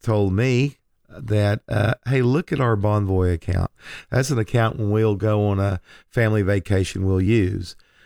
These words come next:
Well, Tony, I, I, I could have paid it off. I didn't pay it off. I hadn't even f-, really and truly, I got it set up on an auto thing. And,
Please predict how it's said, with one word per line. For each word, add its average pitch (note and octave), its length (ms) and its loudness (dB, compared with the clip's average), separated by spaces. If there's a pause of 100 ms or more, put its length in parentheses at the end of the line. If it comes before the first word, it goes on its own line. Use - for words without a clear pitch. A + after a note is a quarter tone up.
(120)
Well, - 120 -4
Tony, A#2+ 360 0
I, G2+ 160 0 (400)
I, - 380 -10
I - 100 0 (100)
could A2 180 0
have C#3 100 -4
paid A2 220 2
it F#2+ 100 2
off. A2 280 -2
I F#2 100 2
didn't G#2 320 0
pay G#2 200 0
it F#2+ 100 2
off. A2+ 260 0
I G#2 80 0
hadn't A#2+ 180 2
even A2 160 2
f-, - 240 -20 (220)
really C3 340 0
and F#2+ 100 -2
truly, A#2 500 0 (420)
I G#2+ 100 -8
got A#2 200 0
it A2+ 100 -4
set B2 180 -2
up G#2 120 0
on G#2 100 2
an G2 100 2
auto G#2+ 300 2
thing. G#2 400 0
And, F#2 180 -2